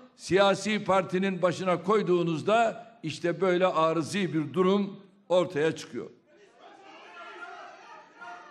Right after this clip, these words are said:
Gençler, "Demokrasinin renklerinden biri." diyerek geçiştirebileceğimiz bu zihniyete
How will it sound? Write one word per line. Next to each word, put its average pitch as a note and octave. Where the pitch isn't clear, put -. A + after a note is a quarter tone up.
Gençler, A3+
"Demokrasinin B3
renklerinden B3+
biri." A#3+
diyerek A#3
geçiştirebileceğimiz F3+
bu G3
zihniyete E3